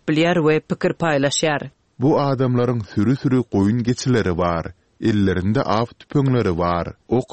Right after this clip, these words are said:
Speaker 2: näçe diýseň bar, emma av we därt diýip, ýekejede sülgün ýa-da ördek atyp bilmän, mardan gelen üç dört tane oglanyň atyp alan av guşlaryny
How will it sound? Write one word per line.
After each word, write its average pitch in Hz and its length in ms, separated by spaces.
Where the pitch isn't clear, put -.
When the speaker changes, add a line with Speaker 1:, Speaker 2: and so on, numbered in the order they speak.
Speaker 2:
näçe 110 380
diýseň 104 480
bar, 90 320
emma 117 400
av 120 280
we 127 200
därt 110 320
diýip, 117 220
ýekejede 113 560
sülgün 110 520
ýa-da 110 360
ördek 110 460
atyp - 300
bilmän, 104 480
mardan 104 460
gelen 127 440
üç - 220
dört 143 220
tane 139 260
oglanyň 117 540
atyp 135 320
alan 143 340
av 127 240
guşlaryny 110 800